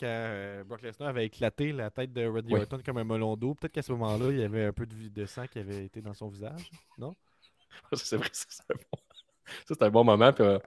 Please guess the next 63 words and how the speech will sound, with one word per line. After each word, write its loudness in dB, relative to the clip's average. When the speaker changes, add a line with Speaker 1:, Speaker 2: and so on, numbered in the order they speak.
Speaker 1:
Hey, 4
Speaker 2:
on 6
Speaker 1:
ça, 10
Speaker 2:
avait 10
Speaker 1:
là, 8
Speaker 2:
lu 12
Speaker 1:
on 10
en 8
Speaker 2:
qu'il 10
Speaker 1:
parle 8
pas 8
Speaker 2:
il 10
Speaker 1:
assez, 0
hein, -2
c'est -2
un 2
beau -2
trauma. -8
Ça, -4
là, 0
c'est -8
tellement 0
awkward, -2
ce -10
fin -6
de -12
match-là. -10
J'aimerais -10
ça -8
aller -2
Speaker 2:
Ça 8
a 8
pas -
Speaker 1:
réécouter 10
Speaker 2:
de 0
Speaker 1:
ça. 4
Speaker 2:
sens. -20
<laughs> -2
Ça 4
a 4
Speaker 1:
Il 2
Speaker 2:
pas 12
de 12
Speaker 1:
éclate 8
Speaker 2:
sens. 8
Speaker 1:
la 12
tête 6
avec 4
son 4
coude, 0
il -6
y -2
a 0
une -8
grosse -4
mare 0
de 0
sang -6
épaisse. -2
T'es -14
comme, -12
bon, -2
ben -8